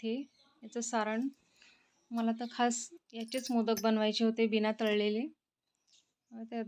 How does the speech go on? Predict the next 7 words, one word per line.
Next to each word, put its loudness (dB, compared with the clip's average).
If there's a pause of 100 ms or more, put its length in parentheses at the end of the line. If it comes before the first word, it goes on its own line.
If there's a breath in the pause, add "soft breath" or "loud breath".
गुळही 2
टाकून 0
घेतलाय. -2 (1700)
छान -8
बारीक -6
झाले 0
सारण. -6